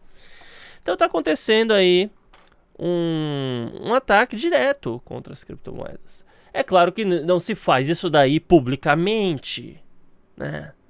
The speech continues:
É óbvio, porque o tom que você fala com o banco quando não tem ninguém olhando é diferente do tom que você fala com o banco quando tá todo mundo olhando. Então as pessoas começando a saber disso,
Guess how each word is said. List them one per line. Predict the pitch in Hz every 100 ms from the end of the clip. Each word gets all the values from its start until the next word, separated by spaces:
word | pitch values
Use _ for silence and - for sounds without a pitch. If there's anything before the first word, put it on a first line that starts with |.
| _ _ _
É | 160
óbvio, | 165 170 135 123 127 113 - _ _ _ _
porque | 185 170 156
o | 139
tom | - 185 180
que | 160
você | 139 143 147
fala | - 139 131 123
com | 156 147
o |
banco | 127 139 127 - 120
quando | 131 123
não | 123
tem | 117 123
ninguém | 123 123 143
olhando | 185 170 208
é |
diferente | 208 - 247 233 247 208
do | 240
tom | - 202 180
que | 175
você | 190 - 220
fala | - 170 160
com | - 147
o |
banco | 151 349 -
quando | 254
tá | 269 277
todo | - 240 233
mundo | 240 226 233
olhando. | 254 220 202 131 113 _ _ - - - - - - - - -
Então | 359 330 254 269
as | 233
pessoas | 226 - 220 214
começando | - 202 202 254 262
a |
saber | 262 254 220 226
disso, | 190 214 208 - - 123